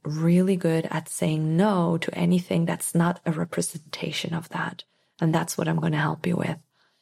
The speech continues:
And then we have the fifth month where we talk about sexuality and pleasure, because girls, we deserve to have mind-blowing,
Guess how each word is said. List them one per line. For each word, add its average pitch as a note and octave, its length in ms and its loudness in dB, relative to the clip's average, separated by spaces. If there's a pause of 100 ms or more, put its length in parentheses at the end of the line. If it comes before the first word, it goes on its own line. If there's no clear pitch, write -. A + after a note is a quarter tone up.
(440)
And A3 140 4
then B3 140 4
we A#3+ 100 4
have G3+ 200 2
the F#3+ 60 4
fifth - 400 -2
month G3+ 360 2 (160)
where F#3+ 320 4
we G3 160 2
talk F#3 480 -2
about E3+ 500 0
sexuality E3+ 720 0
and E3 100 -2
pleasure, E3 720 -4
because F3 540 0 (100)
girls, G#3 640 0 (800)
we G3 380 4
deserve F3 800 0
to F3+ 100 0
have E3 360 0
mind-blowing, E3 1300 2